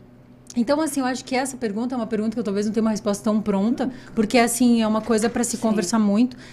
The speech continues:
Speaker 1: Mas esse, esse, essa combinação de coerência mesmo artística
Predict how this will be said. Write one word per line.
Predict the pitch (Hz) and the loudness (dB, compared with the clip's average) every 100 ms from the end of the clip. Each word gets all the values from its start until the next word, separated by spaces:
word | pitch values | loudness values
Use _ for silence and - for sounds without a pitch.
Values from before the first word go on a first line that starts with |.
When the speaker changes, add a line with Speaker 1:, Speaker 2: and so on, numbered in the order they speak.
| - - - - | -20 -20 -16 0
Speaker 1:
Mas | 220 202 | 2 4
esse, | 262 269 381 311 233 - | 2 2 2 2 0 0
esse, | 214 214 - 233 226 | 0 0 0 0 2
essa | 220 269 | 2 0
combinação | 262 254 240 233 214 - 226 | 2 4 6 4 0 2 4
de | 208 | 2
coerência | - 226 214 208 220 240 240 240 | 0 2 4 4 4 2 2 2
mesmo | 214 208 | 2 2
artística | 202 185 - 214 208 - - | -2 -4 -2 0 0 -4 -4